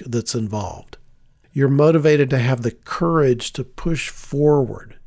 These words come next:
even though there's challenges, even though there's dangers.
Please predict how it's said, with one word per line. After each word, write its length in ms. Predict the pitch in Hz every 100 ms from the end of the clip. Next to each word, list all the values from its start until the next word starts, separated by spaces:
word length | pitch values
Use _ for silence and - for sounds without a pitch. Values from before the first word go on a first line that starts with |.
| - - - -
even 440 | 185 202 190 170
though 520 | 160 160 135 131 127 - - - - - -
there's 300 | 143 151 147
challenges, 640 | - 160 214 226 117 117 113
even 260 | 170 175
though 120 | 165 170
there's 240 | 170 147
dangers. 760 | - 139 180 214 127 98 -